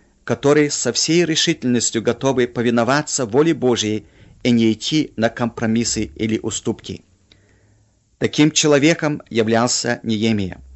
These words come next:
Он верно служил Господу, и книга заканчивается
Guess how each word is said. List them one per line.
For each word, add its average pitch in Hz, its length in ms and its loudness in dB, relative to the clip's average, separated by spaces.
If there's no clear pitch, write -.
Он 120 140 2
верно 131 360 4
служил 139 380 2
Господу, 117 600 -2
и 131 100 2
книга 135 360 2
заканчивается 131 1120 0